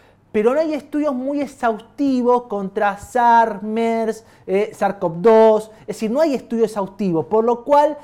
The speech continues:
uno dirá, "Bueno, está bien, pero tiene alcohol en la composición". Si el alcohol emulsiona los lípidos, podría, sí, es una hipótesis. Yo, a ver, las hipótesis se pueden afirmar o se pueden refutar. Y para yo poder afirmar o refutar algo, tengo que poner en investigación eso.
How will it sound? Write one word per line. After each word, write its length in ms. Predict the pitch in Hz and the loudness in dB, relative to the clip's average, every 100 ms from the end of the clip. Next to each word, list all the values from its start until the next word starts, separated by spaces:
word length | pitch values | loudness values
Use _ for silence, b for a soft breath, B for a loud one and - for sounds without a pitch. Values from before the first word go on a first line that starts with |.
| B B B | B B B
uno 220 | 220 247 | -2 2
dirá, 160 | 240 247 | 4 2
"Bueno, 180 | 226 277 | 0 -2
está 120 | 233 | -2
bien, 120 | 294 | -2
pero 160 | 202 190 | -4 -6
tiene 160 | 277 | -2
alcohol 460 | 247 220 - 320 302 | -2 -4 -2 0 0
en 100 | 214 | 0
la 160 | 180 - | -2 -2
composición". 800 | 170 170 160 165 - 160 127 | -8 -6 -6 -8 -8 -8 -8
Si 160 | - 165 | -10 -6
el 100 | 160 | -2
alcohol 540 | 170 170 262 262 185 - | -2 -2 2 2 2 -4
emulsiona 540 | 151 156 139 220 220 | -8 -8 -8 -6 -2
los 180 | 240 247 | 0 0
lípidos, 460 | 262 233 226 233 | -2 -4 -2 -2
podría, 480 | 233 185 214 240 175 | -2 -4 -2 -2 -4
sí, 200 | - 220 208 | -6 -8 -8
es 160 | 226 | -8
una 80 | 226 | -8
hipótesis. 800 | 214 240 226 175 127 123 117 _ b b b b | -6 -2 -2 -2 -10 -12 -18 _ b b b b
Yo, 360 | - 214 226 - b b b | -2 0 0 -4 b b b
a 100 | 180 | -2
ver, 160 | 196 | 0
las 160 | 185 - | -2 -4
hipótesis 500 | 202 294 302 269 233 | -8 -4 -4 -6 -8
se 100 | 208 | -8
pueden 280 | 208 226 214 | -2 -2 -2
afirmar 640 | 202 202 196 233 330 330 | -6 -8 -8 -4 -4 -4
o 100 | 220 | -10
se 120 | 190 196 | -8 -4
pueden 280 | 226 226 | -4 -4
refutar. 720 | 196 190 - 185 - 143 107 - b b b | -6 -8 -8 -8 -4 -4 -4 -14 b b b
Y 80 | 170 | -6
para 320 | - 175 180 | 0 2 0
yo 240 | - 285 | -2 -6
poder 200 | 277 277 | -2 0
afirmar 440 | 262 262 233 240 208 | 0 -2 -6 -2 -2
o 60 | |
refutar 440 | 170 156 170 233 254 | -2 -8 -6 -2 2
algo, 320 | 247 226 233 | 2 2 -2
tengo 240 | 233 214 | -4 -8
que 80 | 220 | -8
poner 240 | 202 220 233 | -8 -6 -4
en 100 | 220 | -4
investigación 800 | 214 208 220 214 202 - 226 | -4 -6 -6 -4 -4 -2 -2
eso. 400 | 269 247 - 127 | -2 -6 -8 -10